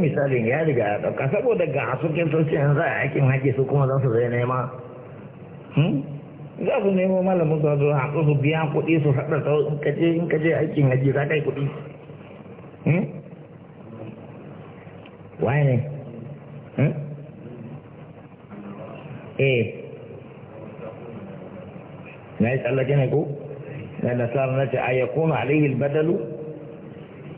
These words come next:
Qala, "Ara alaihi albadalu."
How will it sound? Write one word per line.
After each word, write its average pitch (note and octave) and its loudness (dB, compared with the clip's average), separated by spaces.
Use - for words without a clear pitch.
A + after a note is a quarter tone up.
Qala, A#2+ 0
"Ara A2 0
alaihi G#2 2
albadalu." F2 0